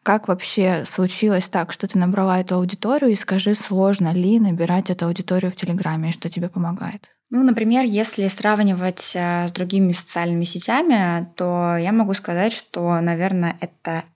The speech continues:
Speaker 2: легко. И для меня это очень понятно и предсказуемо. Первые рекламы я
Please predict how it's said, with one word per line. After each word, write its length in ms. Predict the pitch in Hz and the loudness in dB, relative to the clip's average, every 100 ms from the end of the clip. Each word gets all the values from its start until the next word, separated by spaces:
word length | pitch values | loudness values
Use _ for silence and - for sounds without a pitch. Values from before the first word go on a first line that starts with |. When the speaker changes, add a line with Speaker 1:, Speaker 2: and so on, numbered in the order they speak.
| _ | _
Speaker 2:
легко. 800 | 185 185 180 - _ - 147 160 330 - _ | 2 2 0 -12 _ -2 0 2 0 -2 _
И 320 | - 180 180 180 | -6 -2 0 2
для 140 | 175 | 2
меня 320 | 170 185 254 - | 2 2 0 0
это 340 | 208 208 196 | -4 -2 -4
очень 420 | 202 214 - 190 - _ | -2 -4 -2 -4 -6 _
понятно 600 | 190 185 165 175 254 254 | 0 2 0 0 0 0
и 80 | 247 | -2
предсказуемо. 760 | 214 233 - 196 175 156 160 185 _ - - - - - | -8 -10 -8 -4 -2 -2 -2 -6 _ -20 -16 -16 -16 -20
Первые 580 | _ 226 302 285 240 196 | _ 0 2 2 4 2
рекламы 600 | 190 190 202 294 311 202 180 | 0 -2 0 2 4 2 2
я 400 | 185 226 247 | 0 2 2